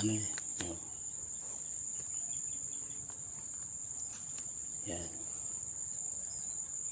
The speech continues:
Ayan. Dalawa lang, nahawa natin yun.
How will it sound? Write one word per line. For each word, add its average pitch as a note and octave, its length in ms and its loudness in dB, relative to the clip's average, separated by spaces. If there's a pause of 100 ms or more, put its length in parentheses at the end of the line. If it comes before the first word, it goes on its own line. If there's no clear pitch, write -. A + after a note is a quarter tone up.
(2000)
Ayan. F2+ 200 0 (2750)
Dalawa F#2+ 320 2
lang, A2 320 6
nahawa G#2+ 320 4
natin A2 480 4
yun. G2 120 0